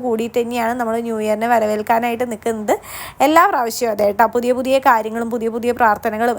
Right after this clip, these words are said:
എന്നും ഉണ്ടാവാറുണ്ട്. അപ്പോൾ അതേപോലെ തന്നെ രണ്ടായിരത്തി ഇരുപത്തഞ്ചിൽ വലിയ വലിയ പ്രാർത്ഥനകളോട് കൂടിയിട്ടാണ് കടക്കാൻ പോകുന്നത്. എല്ലാ പ്രാർത്ഥനകളും ദൈവം വേഗം വേഗം നടത്തി തരാറുണ്ട്. ഇനിയും അതേപോലെ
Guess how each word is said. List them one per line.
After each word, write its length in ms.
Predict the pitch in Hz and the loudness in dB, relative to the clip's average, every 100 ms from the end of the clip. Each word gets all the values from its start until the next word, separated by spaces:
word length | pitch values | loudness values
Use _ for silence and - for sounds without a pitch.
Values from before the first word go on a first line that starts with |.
| 226 | -4
എന്നും 200 | 240 311 | -4 -4
ഉണ്ടാവാറുണ്ട്. 640 | 254 202 202 208 202 196 202 - - - - | 0 0 2 2 0 -4 -6 -8 -14 -14 -2
അപ്പോൾ 140 | 226 220 | 2 2
അതേപോലെ 360 | 220 233 247 269 | 2 2 2 2
തന്നെ 160 | 262 285 | 0 0
രണ്ടായിരത്തി 380 | 262 233 233 240 240 | 0 2 2 0 -2
ഇരുപത്തഞ്ചിൽ 480 | 226 233 233 233 277 | 0 0 -2 -2 0
വലിയ 160 | 240 233 254 | 2 4 2
വലിയ 160 | 262 262 | 2 2
പ്രാർത്ഥനകളോട് 680 | 240 226 233 220 240 247 262 | 2 2 -2 0 2 2 2
കൂടിയിട്ടാണ് 440 | 262 233 233 233 226 | -2 -4 0 0 2
കടക്കാൻ 300 | 233 208 214 214 | -2 2 2 2
പോകുന്നത്. 300 | 214 202 208 285 208 | -2 -2 0 2 2
എല്ലാ 120 | 202 214 | 2 2
പ്രാർത്ഥനകളും 500 | 208 - 214 226 247 | 0 2 -4 -2 0
ദൈവം 200 | 240 233 247 | 0 0 0
വേഗം 200 | 233 233 | 0 0
വേഗം 180 | 240 247 247 | -2 -2 -2
നടത്തി 220 | 220 - 240 | -4 -6 0
തരാറുണ്ട്. 500 | 233 226 233 233 240 - - - - - | 4 4 4 2 -2 -2 -14 -18 -12 -6
ഇനിയും 220 | 277 311 339 | -4 2 2
അതേപോലെ 400 | 247 240 247 254 | 2 4 4 4